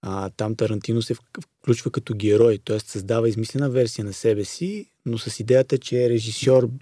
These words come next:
който е творил, примерно, преди петдесет години, седемдесет години всъщност, за да сме, а, акуратни.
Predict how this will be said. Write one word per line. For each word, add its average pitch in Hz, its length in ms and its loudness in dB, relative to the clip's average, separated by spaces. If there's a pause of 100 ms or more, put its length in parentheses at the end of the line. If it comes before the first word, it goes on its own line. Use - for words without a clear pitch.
(100)
който 123 280 2
е 117 40 0
творил, 117 640 2
примерно, 110 360 -2
преди 101 500 -6 (120)
петдесет 110 380 0
години, 87 320 -8
седемдесет 101 500 -2
години 104 260 -6
всъщност, - 400 -12
за 110 60 -12
да 107 80 -10
сме, - 180 -14 (760)
а, 92 400 -14
акуратни. 113 440 -6